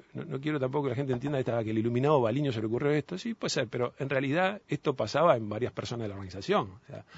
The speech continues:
muchos me estaban acompañando en esta historia, ¿no? O sea, ellos también, ¿viste? Empezaron, se agarraron de esto y, bueno, no hablaban más de pálida. O sea, esto enseguida aprendió porque lo que descubrí después, eh, eh, la,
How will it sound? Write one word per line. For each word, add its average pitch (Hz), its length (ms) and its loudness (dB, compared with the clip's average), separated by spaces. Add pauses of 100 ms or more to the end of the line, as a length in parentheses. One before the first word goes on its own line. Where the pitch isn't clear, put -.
(600)
muchos 135 380 -2
me 113 60 -2
estaban 120 260 0
acompañando 107 580 2
en 107 60 0
esta 104 160 -6
historia, 92 460 -6
¿no? 165 140 2
O 160 40 0
sea, 104 300 -4
ellos 127 240 -2
también, 123 440 4
¿viste? 110 180 -8
Empezaron, 113 360 -2
se - 80 -6
agarraron 127 420 6
de 131 60 4
esto 165 260 0
y, 127 120 -2
bueno, 101 480 0
no 113 260 -4
hablaban 117 260 2
más 110 140 0
de 156 80 2
pálida. 196 360 4
O - 20 -2
sea, 123 180 -2
esto 135 380 -4
enseguida 143 560 -4
aprendió 147 420 -2
porque 151 480 -6 (260)
lo 151 260 4
que 147 180 2
descubrí 175 720 2
después, 131 640 -2 (1800)
eh, 123 500 -8 (180)
eh, 104 180 -8
la, 101 140 -8